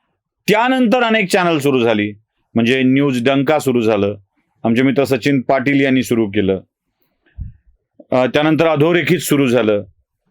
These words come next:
अशी अनेक नावं आहेत, त्यानंतर मराठी माणूस सुरू झालं, अशी अनेक नावं आहेत ज्यांनी आपापल्या विचारांना मांडायला सुरुवात केली. मी ही नावं यासाठी घेतोय की हे सगळे राष्ट्रीय विचार मांडतात,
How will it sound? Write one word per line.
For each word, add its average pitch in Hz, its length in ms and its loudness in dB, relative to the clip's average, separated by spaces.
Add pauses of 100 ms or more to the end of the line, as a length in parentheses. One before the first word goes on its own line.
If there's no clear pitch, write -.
अशी 156 200 0
अनेक 233 280 2
नावं 214 320 2
आहेत, 123 140 0 (480)
त्यानंतर 156 280 2
मराठी 160 420 2
माणूस 156 440 0
सुरू 135 200 2
झालं, 101 340 0 (1080)
अशी 226 220 2
अनेक 220 280 0
नावं 190 300 0
आहेत 202 100 0
ज्यांनी 170 460 0 (100)
आपापल्या 151 520 0
विचारांना 143 520 0
मांडायला 123 440 2
सुरुवात 110 360 0
केली. 87 260 -4
मी 107 120 0
ही 127 140 0
नावं 147 340 0
यासाठी 151 520 0
घेतोय 107 420 -2 (1120)
की 160 80 2
हे 170 120 2
सगळे 190 560 0
राष्ट्रीय 151 720 0
विचार 151 420 0
मांडतात, 98 400 0